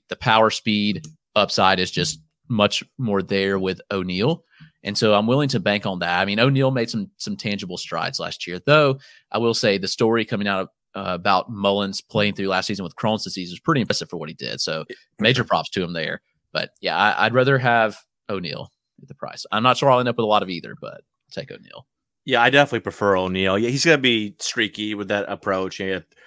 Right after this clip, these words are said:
Speaker 2: thirty-one point three percent K rate, careers thirty-two point five. So that's always gonna have some peaks and valleys. But end of the season, you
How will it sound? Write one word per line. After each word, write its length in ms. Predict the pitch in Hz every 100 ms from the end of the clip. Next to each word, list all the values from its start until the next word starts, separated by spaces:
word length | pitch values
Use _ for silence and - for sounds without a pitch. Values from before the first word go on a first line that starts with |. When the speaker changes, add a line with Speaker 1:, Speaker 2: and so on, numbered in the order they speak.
| _ _
Speaker 2:
thirty-one 680 | 143 143 120 107 127 117 113
point 260 | - 110 92
three 120 | 107
percent 300 | 98 98 85
K 220 | 101 92
rate, 440 | 95 92 95 - _ -
careers 480 | 113 107 104 101
thirty-two 480 | - 101 95 - 98
point 320 | - 95 82
five. 320 | - 87 87 80
So 240 | 95 90 - - _
that's 240 | 113 123 -
always 400 | 117 113 110 101
gonna 260 | 101 95 -
have 240 | 101 98
some 120 | 98
peaks 280 | 90 107 -
and 120 | 90
valleys. 380 | 85 87 90 92
But 140 | - 120
end 120 | 123
of 60 |
the 80 | 110
season, 440 | - 107 98 101
you 60 | 98